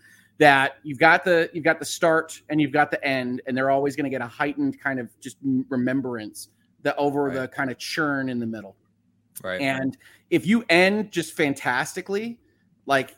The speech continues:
Speaker 1: regardless of the rest of a movie, for instance, you're gonna get a higher score than you might otherwise. If you're leaving the theater stoked about
Speaker 2: Yes.
Speaker 1: what you saw. So my, my theory is it,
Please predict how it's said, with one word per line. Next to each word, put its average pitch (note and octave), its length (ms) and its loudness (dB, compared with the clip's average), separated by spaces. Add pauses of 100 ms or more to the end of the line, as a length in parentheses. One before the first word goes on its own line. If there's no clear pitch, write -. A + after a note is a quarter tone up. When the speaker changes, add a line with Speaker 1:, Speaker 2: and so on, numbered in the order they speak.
(160)
Speaker 1:
regardless D3+ 560 2
of C#3+ 80 -4
the C#3 60 -2
rest C3 340 -4
of B2 80 -4
a B2 40 -2
movie, A2+ 440 -2
for G#2+ 260 -12
instance, G#2+ 540 -8
you're C3+ 100 -4
gonna B2 140 0
get B2 280 -2
a A#2 40 -4
higher A#2 400 -8
score A2 340 -6
than G#2 140 -8
you G#2+ 80 -6
might G#2+ 160 -6
otherwise. G#2 300 -10
If - 60 -10
you're C3 80 0
leaving D3+ 320 4
the C3+ 80 2
theater B2 560 0 (220)
stoked - 680 -4 (360)
about A#2 280 2
Speaker 2:
Yes. C#3 140 6
Speaker 1:
what - 60 -8
you A2+ 60 -8
saw. G#2 300 -8
So C#3+ 180 0
my, E3 260 6
my F3 220 8
theory F3+ 580 4
is A#2+ 440 -4 (360)
it, D3 300 4